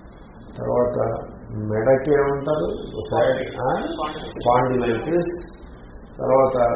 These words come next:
లో బ్యాక్ పెయిన్, తర్వాత బ్యాక్ పెయిన్. లో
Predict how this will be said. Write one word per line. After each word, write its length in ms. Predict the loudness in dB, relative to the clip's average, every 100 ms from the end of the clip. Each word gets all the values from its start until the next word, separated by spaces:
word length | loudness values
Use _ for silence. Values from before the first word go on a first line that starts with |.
| -2 -8 -8 -4 6
లో 80 | 6 6
బ్యాక్ 260 | 4 4 0 -6 -4
పెయిన్, 340 | -2 -2 -4 -8 -12 -16 -16 -16 -16 -16 -16 -14 -6
తర్వాత 320 | 4 6 6 6
బ్యాక్ 220 | 6 6 4
పెయిన్. 220 | -4 -4 -6
లో 80 | 0